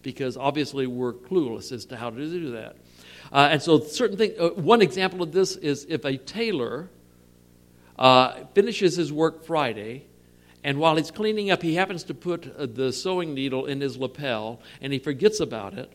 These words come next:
and he goes home, and then Sabbath morning he walks to the synagogue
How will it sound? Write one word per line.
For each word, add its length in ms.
and 120
he 60
goes 280
home, 380
and 200
then 200
Sabbath 460
morning 380
he 120
walks 440
to 180
the 140
synagogue 840